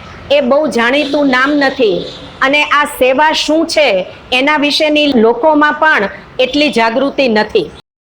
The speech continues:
તો આજે આપણે રોટરીના આ રોટરી અમૃતાલયમાં આપણે જોઈશું કે આ સેવા શું છે, આ મધર્સ મિલ્ક બેંક કેવી રીતે કામ કરશે.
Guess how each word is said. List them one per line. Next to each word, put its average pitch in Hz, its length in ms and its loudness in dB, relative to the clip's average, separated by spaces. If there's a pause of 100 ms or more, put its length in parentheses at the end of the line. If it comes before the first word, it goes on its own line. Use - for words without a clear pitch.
(580)
તો 302 60 2
આજે 247 440 0
આપણે 320 600 0 (580)
રોટરીના 294 880 0
આ 285 200 2
રોટરી 254 480 0
અમૃતાલયમાં 285 1080 0 (400)
આપણે 262 300 0
જોઈશું 247 640 0 (260)
કે 269 160 2
આ 269 360 2
સેવા 254 540 0
શું 294 260 -2
છે, 294 340 0 (320)
આ 240 100 2
મધર્સ 254 520 0
મિલ્ક 254 340 2
બેંક 247 340 0 (380)
કેવી 262 240 2
રીતે 294 280 0
કામ 277 320 0
કરશે. 285 540 0